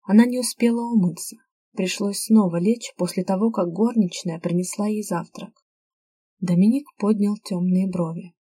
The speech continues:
"Значит, я вам мешаю?" "Вы прекрасно понимаете, что я не могу встать в вашем присутствии". Он недоверчиво усмехнулся.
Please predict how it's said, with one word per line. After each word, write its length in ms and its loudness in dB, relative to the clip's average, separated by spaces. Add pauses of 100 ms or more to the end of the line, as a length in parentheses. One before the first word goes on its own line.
(340)
"Значит, 720 0
я 220 0
вам 200 0
мешаю?" 560 -2 (680)
"Вы 200 2
прекрасно 560 -2
понимаете, 680 2
что 200 -8
я 120 2
не 100 6
могу 280 4
встать 380 -8
в 80 -6
вашем 360 -4
присутствии". 840 -6 (500)
Он 200 2
недоверчиво 720 0
усмехнулся. 840 -8